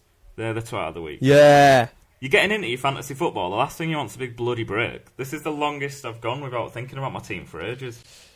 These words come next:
Speaker 2: Yeah, that's probably a good thing for me.
Speaker 1: It's probably a good thing for my mental health. But yeah, I was on a right roll, wasn't I? And now, uh,
Speaker 2: Actually,
Speaker 1: yeah.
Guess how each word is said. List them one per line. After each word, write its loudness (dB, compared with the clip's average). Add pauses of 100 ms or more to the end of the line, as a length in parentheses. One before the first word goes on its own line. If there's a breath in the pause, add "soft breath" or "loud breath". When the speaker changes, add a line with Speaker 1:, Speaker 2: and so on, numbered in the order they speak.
(120)
Speaker 2:
Yeah, 2
that's -6
probably 0
a 0
good -2
thing -2
for -8
me. -4 (360)
Speaker 1:
It's -20
probably -2
a -12
good -4
thing -10
for -6
my -2
mental -4
health. -6 (200)
But -8
yeah, 0
I 0
was -2
on 0
a -2
right 0
roll, -2
wasn't -2
I? -12 (380 soft breath)
And -14
now, -6
uh, 2
Speaker 2:
Actually, 2
Speaker 1:
yeah. -2